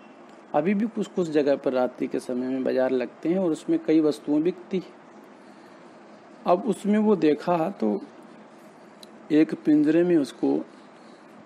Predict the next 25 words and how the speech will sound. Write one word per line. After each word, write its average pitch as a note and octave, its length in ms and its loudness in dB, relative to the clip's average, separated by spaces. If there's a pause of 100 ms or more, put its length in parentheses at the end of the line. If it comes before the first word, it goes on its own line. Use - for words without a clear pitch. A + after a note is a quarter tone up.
(180)
उल्लू F#3 280 2
दिखाई B2+ 380 0
दिया। - 300 -14 (1600)
रात्रि B2+ 400 -2
का D3 120 0
समय D3 320 0
था, D#3+ 180 -4
निश्चित C#3 480 -4
है E3+ 120 0
कि E3 180 0
रात्रि C3+ 340 -2
के C#3 120 -6
समय C3 360 -6
में C#3+ 260 -2 (1000)
उल्लू E3 260 4
को D#3+ 300 2 (340)
दिखता F#3+ 340 -2
है, G3 160 0
तो D#3+ 140 -8
वो C3 180 -2
आंखें B2+ 360 -6
बड़ी C3+ 160 -2
मटकटा C3 560 -4
रहा C3 200 -2
था। - 180 -16